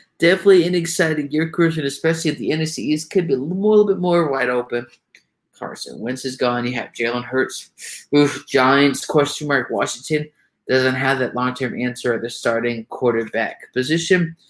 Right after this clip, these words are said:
Of course, it was the Broncos should have drafted Justin. Yes, I've been saying that for the past three months, over three months, Christy. This been driving me crazy.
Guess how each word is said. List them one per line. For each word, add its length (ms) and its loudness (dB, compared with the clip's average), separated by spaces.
Of 60 -18
course, 220 2
it 60 4
was 280 0
the 260 0
Broncos 500 -4
should 100 -12
have 180 -8
drafted 640 -4
Justin. 380 -4
Yes, 480 0
I've 140 -2
been 120 4
saying 200 2
that 120 0
for 80 -4
the 100 -6
past 280 0
three 120 2
months, 220 -2
over 200 0
three 180 -2
months, 400 -6
Christy. 380 -6
This 200 -6
been 200 -2
driving 380 0
me 100 -2
crazy. 520 -4